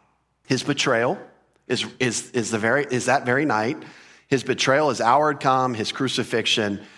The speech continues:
his resurrection, that he should depart from the world to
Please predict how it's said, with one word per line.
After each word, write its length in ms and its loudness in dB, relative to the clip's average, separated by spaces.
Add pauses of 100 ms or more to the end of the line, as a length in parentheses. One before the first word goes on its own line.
(160)
his 160 0
resurrection, 560 0
that 200 2
he 120 0
should 240 0
depart 400 0
from 140 0
the 60 2
world 460 -2 (300)
to 420 -2